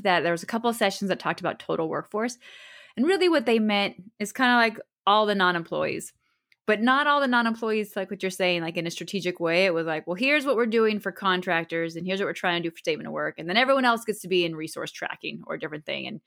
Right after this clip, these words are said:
to me, that's okay. You're getting a, you're getting maybe a head count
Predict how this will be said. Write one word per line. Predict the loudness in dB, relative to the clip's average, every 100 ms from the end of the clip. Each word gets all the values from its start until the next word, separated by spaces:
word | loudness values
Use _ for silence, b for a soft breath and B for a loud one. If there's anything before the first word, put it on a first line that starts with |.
| _ _ _
to | -4
me, | 0 2
that's | 2 2
okay. | 2 4
You're | 4
getting | 2 0
a, | -2 0
you're | 0
getting | 0 0 0
maybe | 2 4
a | 2
head | 0 -2
count | 0 2 2 -2